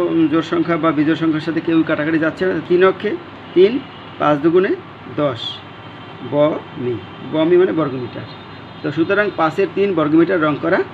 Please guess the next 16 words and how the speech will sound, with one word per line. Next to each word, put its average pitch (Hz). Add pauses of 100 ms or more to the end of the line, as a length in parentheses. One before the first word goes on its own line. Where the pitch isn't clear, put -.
(140)
যাবে। 117 (680)
উত্তর 170
কি? 208 (2750)
পাঁচের 170
তিন 160
না, 139
দশের 165
তিন, 110 (500)
পাঁচ 143
দুগুণে 160
দশ 151
হইল, 160 (960)
তাহলে 151 (680)
দশের 160 (440)
তিন 160 (520)
বর্গমিটার 139